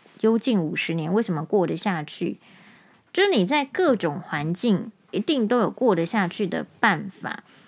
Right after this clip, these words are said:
但是如果我们的心灵或者是意志去想偏了，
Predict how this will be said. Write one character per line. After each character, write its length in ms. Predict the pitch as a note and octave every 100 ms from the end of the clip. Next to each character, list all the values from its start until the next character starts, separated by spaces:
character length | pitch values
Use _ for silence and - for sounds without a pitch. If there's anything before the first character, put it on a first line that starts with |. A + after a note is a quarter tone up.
| _ _
但 200 | F4 E4+
是 140 | E4
如 160 | B3+ B3
果 120 | B3+
我 240 | G3+ E3+
们 260 | D#3+ D3+ E3
的 220 | F#3+ F3+
心 400 | F3+ - A#3 A#3+
灵 280 | G#3 D#3+ E3+
或 140 | G#3
者 160 | G3+ D#3+
是 160 | E3 -
意 220 | A#3 F#3
志 300 | G#3 G3 - - - _ _
去 160 | - F4+
想 360 | - F3 D3+
偏 400 | - - B3 C4
了， 260 | A#3+ E3+